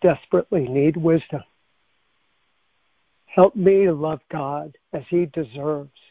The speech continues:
and desires of me. You obeyed God's holy and mysterious will. In so doing,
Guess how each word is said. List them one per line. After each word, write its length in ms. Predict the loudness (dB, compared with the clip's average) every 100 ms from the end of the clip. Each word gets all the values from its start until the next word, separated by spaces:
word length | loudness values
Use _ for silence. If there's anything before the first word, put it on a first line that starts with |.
| _ _ -12
and 120 | -10
desires 640 | -8 0 2 2 -2 -14 -20 _ -16
of 100 | -10 -2
me. 380 | 0 0 -4 _ _ _ _ _ _ _ _ _ _ _ 0
You 280 | 6 6 6
obeyed 480 | 0 -2 -6 -6 -12
God's 320 | -14 -12 -12 -14
holy 500 | -6 -4 -4 -8 -14 -12
and 240 | -10 -8 -12
mysterious 580 | -14 -10 -6 -4 -6 -6
will. 360 | -2 -2 -4 -12 _ _ _ _ _ _ _ _ _ _ _ _
In 180 | -10 -8 0
so 140 | 0
doing, 500 | 2 4 4 2 -4